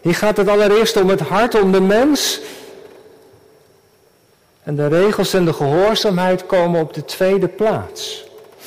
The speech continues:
En het zijn twee verschillende werelden. Religie leidt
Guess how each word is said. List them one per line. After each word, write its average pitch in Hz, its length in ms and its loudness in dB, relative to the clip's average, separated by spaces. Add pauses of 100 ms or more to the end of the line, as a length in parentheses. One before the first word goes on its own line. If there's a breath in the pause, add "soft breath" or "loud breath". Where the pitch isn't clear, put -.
(200 loud breath)
En 151 120 -2
het 170 100 0
zijn - 300 0
twee 254 400 2
verschillende 254 680 0
werelden. 208 640 0 (1160 loud breath)
Religie 220 560 2
leidt 226 340 2